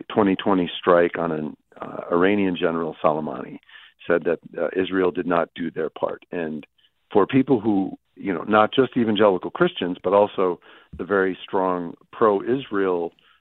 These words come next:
uh, lobby within the Republican Party, they, they, they criticized former President Trump's, um, comments on that because it's their, their point was you don't criticize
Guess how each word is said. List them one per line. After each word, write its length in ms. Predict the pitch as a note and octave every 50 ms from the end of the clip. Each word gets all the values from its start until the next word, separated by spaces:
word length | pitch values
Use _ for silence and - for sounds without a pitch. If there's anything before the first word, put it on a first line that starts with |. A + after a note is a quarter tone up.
| _ _ -
uh, 120 | E2 D2+ A1
lobby 480 | - F#2+ G2+ A2 A#2+ B2+ G#2+ G2 F2+
within 440 | F2 E2+ F2+ F2+ - - C3 D3 D3
the 80 | B2 F2+
Republican 580 | D#2+ E2+ - - A2 F2+ D#2 - E2+ - E2+
Party, 360 | E2 - - D#2 D#2 D#2 E2 E2+
they, 200 | F2+ G#2 A2+ A#2+ A#2 - -
they, 220 | G2+ G#2 G2 F#2 - _ _ _ _ _ -
they 80 | - - -
criticized 600 | - - C3 A2+ A2 - - F#2+ F#2 F2+ F2 - _ _ _ _ _ _ _ _ - -
former 180 | - A2+ G#2 F#2+
President 380 | A2+ G#2+ F#2+ F2 G2 F2+ E2 -
Trump's, 280 | - G2+ F2+ E2+ - - - _ _ _ _ -
um, 260 | - - - - - - -
comments 320 | - E3+ G#3+ F#3+ A2 - -
on 160 | G2 E2+ E2+
that 220 | F2 F2 G2 -
because 240 | - G#2+ - B2+ A2 G2
it's 140 | G2+ F2 - - - - _ _ _ _ _ _
their, 280 | - G2 F2 A#2+ A#2+ A#2 - - -
their 120 | B2 B2+ -
point 220 | - C#3+ A#2 G#2
was 160 | G2+ G2+ F#2 F2
you 100 | G2 G2
don't 500 | E2+ E2+ G2+ A2 A#2 C3 C#3 - - -
criticize 720 | - B2+ C3+ C3+ C3+ - - - F2 F2+ F2+ F2 F2+ F2+